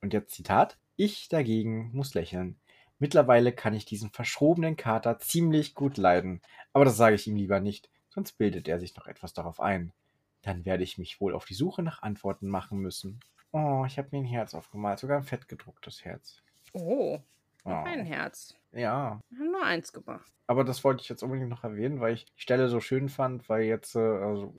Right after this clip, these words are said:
Speaker 1: Minas Herz so ein bisschen zu Misha aufgeht. Was wir ja schon längst begriffen hatten beim ersten Szene, wo wir ihn gesehen haben, aber
Speaker 2: Ja, wir lieben den schon von Anfang an, ne?
Speaker 1: Ja, genau.
Speaker 2: Ja.
Speaker 1: Aber sie jetzt auch, so langsam.
Speaker 2: Hm.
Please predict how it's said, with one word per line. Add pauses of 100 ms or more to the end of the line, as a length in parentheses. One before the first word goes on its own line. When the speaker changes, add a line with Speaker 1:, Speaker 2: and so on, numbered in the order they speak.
(160)
Speaker 1:
Minas
Herz
so
ein
bisschen
zu
Misha
aufgeht. (100)
Was
wir
ja
schon
längst
begriffen
hatten
beim
ersten
Szene,
wo
wir
ihn
gesehen
haben,
aber (300)
Speaker 2:
Ja,
wir
lieben
den
schon
von
Anfang
an,
ne? (280)
Speaker 1:
Ja,
genau. (180)
Speaker 2:
Ja. (300)
Speaker 1:
Aber
sie
jetzt
auch,
so
langsam. (440)
Speaker 2:
Hm.